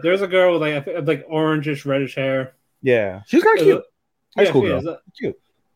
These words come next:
Speaker 1: Yeah, I, I think it was more like she was starving type of thing. She sees the cats,
Speaker 2: Mm-hmm.
Speaker 1: and now, yeah, Kirishima, Sakuragi, they're, they're starting walking. They got the box of donuts.
Speaker 2: Mm-hmm,
Speaker 1: It's like,
Speaker 2: mm-hmm.
Speaker 1: "Oh, we can eat together and all that." And then she's like, "I hear Kitty.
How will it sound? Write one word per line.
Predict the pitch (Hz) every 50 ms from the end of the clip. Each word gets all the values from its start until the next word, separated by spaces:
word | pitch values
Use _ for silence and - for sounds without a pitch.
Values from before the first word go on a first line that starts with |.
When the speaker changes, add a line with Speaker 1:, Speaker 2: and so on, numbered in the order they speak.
| _ _ _ _ _
Speaker 1:
Yeah, | - 196 175 147 139 139
I, | 156 156 165 190 185 185
I | 165
think | 147 202 196 185 -
it | - 165 165 165 165
was | 165 147 147
more | 165 160 160
like | 151 139
she | 143 147
was | 139 123 -
starving | - 160 156 151 147 143
type | 147 139
of | 147 139 139
thing. | - 143 143 139 139 135 120
She | - -
sees | - - 131 127
the | 135 123
cats, | - - 151 139 135 135 131 123 - - - - - _ _ _
Speaker 2:
Mm-hmm. | - 113 110 110 113 107 104 104 - _ _ _
Speaker 1:
and | - 151 147 147
now, | 147 147 143 143 143 139 139 139 139 139 - _ _ _ _ _ -
yeah, | 214 196 147 127 120
Kirishima, | - 147 139 135 143 - 156 147 143 143 139 139 139 135 139 - _ _ _ _
Sakuragi, | - 147 139 135 135 135 139 143 139 135 139 135 131
they're, | 143 170 196 220 226
they're | 202 185
starting | 156 - 190 170 160
walking. | 151 147 143 147 160
They | 139
got | 131 127 -
the | 127
box | 123 123 117 - -
of | _ -
donuts. | 185 185 185 185 185 180 - - - - - - _ _ _ _ -
Speaker 2:
Mm-hmm, | - 120 113 113 113 113 123 123 - 113 120
Speaker 1:
It's | 113 113
like, | 220 254
Speaker 2:
mm-hmm. | 247
Speaker 1:
"Oh, | 220 202
we | 175 151 139
can | 160 151
eat | 151 143 139
together | 143 143 139 147 139
and | 139 139
all | 135 135 135
that." | 131 135 131 131 135 135 131 _ _ _ _ _ _
And | - 156 143
then | 151 151 139
she's | 143 - 185 185 185 180 165 160
like, | 151 139 127 -
"I | 151 165
hear | 147 - 151 131 120
Kitty. | - - - 127 - - _